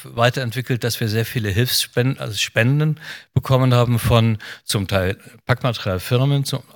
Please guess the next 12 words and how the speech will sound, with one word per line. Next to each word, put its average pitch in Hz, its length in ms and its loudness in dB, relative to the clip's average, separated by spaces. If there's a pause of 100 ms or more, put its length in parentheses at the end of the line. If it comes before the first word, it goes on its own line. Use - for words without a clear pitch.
(120)
Teil 104 280 2
von 98 220 -4
Galerien, 107 560 -2
von 110 200 -4
Museen, 104 480 0
also 107 200 -8
von 107 200 -12
allen 120 280 0
aus 127 120 -8
der 110 100 -12
Kulturbranche. 104 800 -2 (600)
Aber 107 260 2